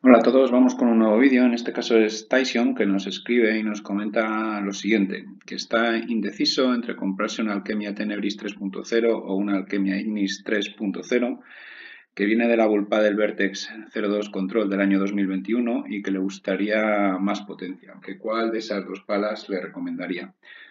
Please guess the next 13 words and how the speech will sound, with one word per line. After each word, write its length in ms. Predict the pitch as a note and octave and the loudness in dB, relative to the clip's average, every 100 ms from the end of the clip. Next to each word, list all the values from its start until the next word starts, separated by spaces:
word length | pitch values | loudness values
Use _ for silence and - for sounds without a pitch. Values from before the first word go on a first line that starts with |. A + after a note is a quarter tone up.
| - _ _ | -20 _ _
Bien, 280 | G2+ G#2+ G2 | -10 -6 -4
pues 440 | F#2+ F#2+ G2 - | -2 -4 -4 -8
si 120 | - G2 | -8 -8
cargamos 540 | F#2+ G2 A2+ A#2 A#2 | -6 -4 -4 -4 -2
los 340 | A2+ A2+ G2+ | 0 0 -2
datos, 720 | G2+ A#2 - F#2+ E2+ - - G#2+ | 0 0 0 -6 -8 -14 -16 -14
eh, 560 | - - - - - - _ | -14 -14 -16 -16 -18 -20 _
que 120 | - | -12
tengo 340 | A2+ G#2+ G#2+ | -6 -4 -2
en 220 | G#2 G2 F#2+ | 2 2 2
la 80 | |
encuesta, 580 | F#2+ G2 A2 - - - _ _ | 0 -6 -10 -8 -10 -10 _ _
eh, 520 | G2+ F#2+ F#2+ F#2+ F#2+ | -6 -4 -2 -4 -4